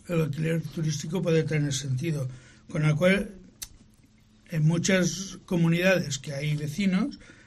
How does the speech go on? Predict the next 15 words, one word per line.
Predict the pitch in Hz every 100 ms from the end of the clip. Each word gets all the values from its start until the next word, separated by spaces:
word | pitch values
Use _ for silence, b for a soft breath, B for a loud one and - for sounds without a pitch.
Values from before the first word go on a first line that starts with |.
| B
necesitan | 170 156 - 165 170 165
un | 160
acuerdo | 151 139 151 151 175
de | 165
la | 135
comunidad | 131 143 143 147 147
de | 143
vecinos, | 131 - 127 123 143
de | 151
propietarios, | 156 131 127 151 143 123 -
pero | 143 165
eso | 165 185 190 B B B B _ _ -
tiene | 185 165
un |
problema. | 147 143 156 139 - -